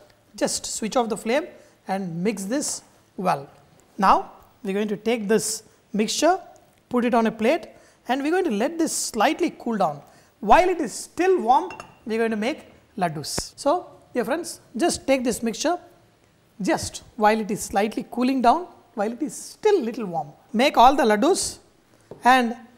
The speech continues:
if you want, you can also roll them in the sesame seed.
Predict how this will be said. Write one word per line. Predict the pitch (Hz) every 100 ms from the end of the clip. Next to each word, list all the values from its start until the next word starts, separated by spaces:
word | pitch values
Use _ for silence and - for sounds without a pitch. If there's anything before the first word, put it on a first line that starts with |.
| _
if | - 247
you | 294
want, | 285 247 302 180 -
you | 208
can | 208
also | 214 277 302
roll | 196 226 285
them | 269 330 - - _
in | 233
the | 247
sesame | - - 233 226 226
seed. | - 160